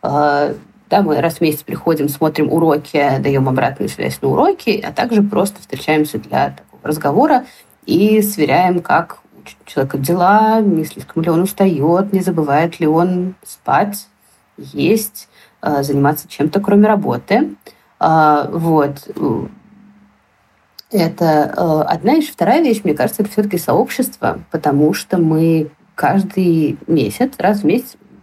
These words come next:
ну, проводим встречи. Да? Это встречи там, кураторской группы, всех вот тех людей от десяти до пятнадцати, которые в один год пришли работать вот в этот регион. Или это встреча региональная, когда все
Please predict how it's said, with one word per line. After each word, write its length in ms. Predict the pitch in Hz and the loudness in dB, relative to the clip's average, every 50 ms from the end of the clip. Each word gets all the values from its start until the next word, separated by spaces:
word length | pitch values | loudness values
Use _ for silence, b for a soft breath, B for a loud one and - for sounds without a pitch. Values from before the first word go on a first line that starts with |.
| _ _ - - - - - | _ _ -20 -20 -14 -8 -6
ну, 100 | 175 160 | -4 -4
проводим 380 | 135 - 131 160 202 226 208 | -2 -2 0 4 4 4 4
встречи. 440 | 208 - - - 151 117 - - - | 2 0 -2 -2 -2 -2 -2 -6 -6
Да? 80 | - - | -4 -2
Это 160 | 254 220 - | -2 -2 -4
встречи 400 | - - - 156 160 160 - - | -8 -6 -4 -2 -2 -2 -4 -8
там, 160 | - - - - - | -8 -8 -8 -8 -4
кураторской 460 | - - 233 - 262 - - - 226 | -2 -2 -2 0 -2 -4 -2 0 2
группы, 540 | 185 180 170 151 143 135 - 156 180 208 202 B B B B B B _ _ - - - - - - - - - - - - - - | 2 2 2 0 -2 -2 -2 -2 -2 -2 -4 B B B B B B _ _ -20 -20 -20 -20 -20 -20 -20 -20 -20 -20 -20 -20 -20 -20
всех 360 | - - - 160 175 170 - | -14 -4 -2 -2 -2 0 -2
вот 140 | 156 151 143 | -4 -4 -2
тех 340 | - - 143 151 151 - - - | -2 -2 -2 -2 -2 -6 -6 -2
людей 760 | 151 147 151 135 131 - - 185 226 247 247 226 202 202 - - - - - _ _ _ _ _ _ _ _ _ _ - - _ _ _ - - - - | 0 2 2 0 0 0 0 2 2 2 2 2 0 -2 -4 -10 -20 -20 -20 _ _ _ _ _ _ _ _ _ _ -20 -20 _ _ _ -20 -20 -10 -8
от 180 | - - - | -8 -8 -6
десяти 320 | - 160 - - 190 - 208 | -6 -8 -8 -4 0 0 0
до 100 | 208 202 | 2 0
пятнадцати, 460 | - - - - 240 269 - - 190 | -2 -2 0 0 0 0 0 -4 -6
которые 320 | - 156 147 170 170 165 | -4 -2 0 0 0 2
в 60 | 151 | 0
один 300 | 147 143 139 170 185 165 | 0 0 0 0 0 0
год 220 | 143 147 214 262 - | 2 2 0 0 -2
пришли 380 | - - 156 - - - 190 226 | -4 -8 -8 -6 -2 0 2 2
работать 520 | 190 156 - 160 190 226 214 - - - - | 2 2 2 0 0 0 0 -4 -10 -6 -2
вот 280 | 135 165 170 - - - | -2 -2 -2 -4 -8 -6
в 100 | - - | -2 0
этот 260 | 160 175 175 170 - | 0 0 0 -2 -2
регион. 520 | 165 156 156 156 147 131 - - - - - _ b b b b b b b b - 202 | -2 0 2 2 2 0 0 -2 -6 -8 -12 _ b b b b b b b b -8 -4
Или 200 | - 180 196 208 | -2 2 2 2
это 180 | 214 214 214 208 | 2 2 0 -2
встреча 540 | 202 - - 165 165 175 226 220 - - 208 202 | -2 -4 -2 0 2 2 2 0 0 2 4 4
региональная, 840 | 202 208 175 170 156 139 131 143 175 240 269 277 262 262 262 262 254 | 4 4 4 2 0 2 2 2 2 2 2 2 2 4 4 4 4
когда 300 | - 190 165 156 - 127 | 2 0 -2 0 -2 -4
все 840 | 131 - - - - - 165 170 202 214 214 214 202 202 196 202 202 | -4 -6 -12 -14 -6 -2 0 2 4 4 4 4 4 4 4 2 -2